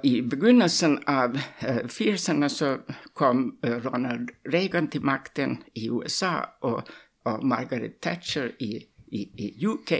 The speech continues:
och de kom bägge t-, två. De var starkt influerade av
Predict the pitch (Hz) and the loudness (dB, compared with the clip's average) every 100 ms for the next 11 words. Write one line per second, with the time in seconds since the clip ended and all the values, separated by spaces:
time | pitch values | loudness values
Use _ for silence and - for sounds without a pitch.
0 | 139 - 110 151 - 139 123 147 156 127 | -2 -4 -2 -4 -4 -2 0 0 -2 -6
1 | - - _ - 131 - - - - 151 | -6 -16 _ -4 -4 -4 -18 -14 2 6
2 | 175 175 175 165 - 127 - 127 120 120 | 8 6 4 4 2 -2 0 0 0 -4
3 | 123 123 - 120 117 | -4 -6 -4 -4 -4